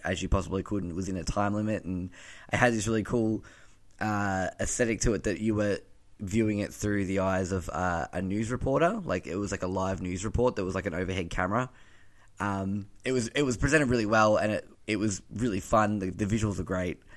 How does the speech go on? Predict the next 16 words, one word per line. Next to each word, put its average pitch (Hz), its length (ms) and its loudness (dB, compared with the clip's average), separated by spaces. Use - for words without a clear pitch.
um, 92 280 -4
much 110 260 0
like 95 160 -2
everything 104 280 -2
Half 87 240 -2
Brick 80 200 -2
does, 87 280 -2
um, 95 460 -2
and 110 140 -2
just 104 120 0
had 120 100 6
a 107 40 4
really 104 200 0
good 92 320 -4
gameplay 101 400 2
loop, 143 200 0